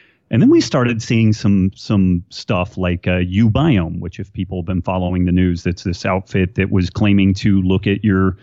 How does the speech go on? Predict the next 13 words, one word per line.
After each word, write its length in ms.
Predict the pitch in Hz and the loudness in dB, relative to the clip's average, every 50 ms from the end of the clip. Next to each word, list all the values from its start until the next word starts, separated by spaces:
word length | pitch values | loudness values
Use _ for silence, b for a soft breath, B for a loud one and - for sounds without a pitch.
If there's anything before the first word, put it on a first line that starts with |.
| b b b b b _ | b b b b b _
your 120 | 107 104 | -2 0
poop 260 | 90 107 131 139 - | 2 2 2 2 0
sample, 460 | - - 127 120 120 117 123 117 113 110 | 0 0 0 0 0 0 0 0 2 2
and 120 | 107 104 | 2 2
they 60 | 101 | 2
were 140 | 95 101 101 | 0 -2 -2
gonna 200 | 92 98 90 85 | -2 -2 -4 -4
sequence 520 | - - - 139 127 - 127 120 113 - | -4 -2 -2 -2 0 2 2 2 2 2
it 220 | 123 113 110 110 - | 0 0 -2 0 -2
and 160 | 107 90 92 | -2 -4 -2
tell 240 | - - 107 107 104 | -2 -2 0 0 0
you, 500 | 101 101 101 104 101 101 101 98 95 95 | 0 0 2 2 2 2 2 0 0 0
uh, 320 | 92 90 90 90 87 87 | 0 0 0 0 -2 -2